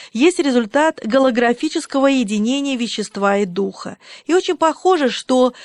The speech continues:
последователем Гора было известно что-то о космическом механизме, который был способен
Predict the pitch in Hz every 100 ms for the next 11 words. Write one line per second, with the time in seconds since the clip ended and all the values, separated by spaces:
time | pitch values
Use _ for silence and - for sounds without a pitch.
0 | - - - 240 - 277 320 262 262 254
1 | 226 220 214 311 349 240 247 240 220 202
2 | 302 330 302 302 - - 277 285 285 -
3 | 262 247 208 220 220 220 226 - 233 240
4 | 277 294 359 330 220 196 196 196 185 208
5 | 190 180 180 254 294 320